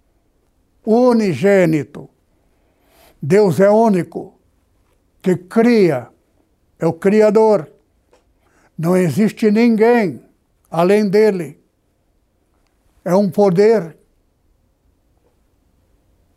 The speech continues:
que ele tem na existência dele.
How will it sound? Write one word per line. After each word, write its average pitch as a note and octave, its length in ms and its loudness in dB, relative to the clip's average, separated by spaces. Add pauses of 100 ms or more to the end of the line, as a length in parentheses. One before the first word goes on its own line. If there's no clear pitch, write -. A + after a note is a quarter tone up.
(800)
que - 120 -2
ele F#3+ 260 2
tem G3+ 280 0
na G#3+ 200 2
existência G#3 840 -2
dele. F#3 520 -2